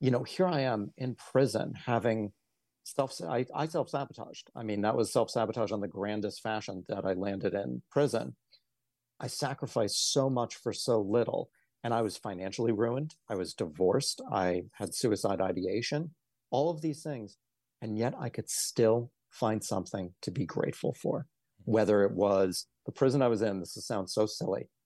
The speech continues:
We had the most gorgeous sunrises and sunsets you've ever seen. We were on top of a mountain. And because it's prison, you know, there's no,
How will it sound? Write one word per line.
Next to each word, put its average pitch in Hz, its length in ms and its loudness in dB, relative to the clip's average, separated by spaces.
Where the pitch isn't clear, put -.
We 131 60 4
had 156 80 2
the 147 120 0
most 104 300 -6
gorgeous 110 420 -4
sunrises 104 560 -2
and 85 160 -10
sunsets 123 540 0
you've 107 260 -2
ever 110 180 -4
seen. 113 260 -2
We 98 80 0
were 101 80 0
on 101 80 -2
top 123 220 -2
of 120 100 -4
a 104 60 -4
mountain. 104 500 -6
And 104 240 -2
because 107 260 -2
it's 92 120 -12
prison, 120 500 -2
you 110 80 -6
know, 104 100 -2
there's 95 220 -4
no, 101 380 -2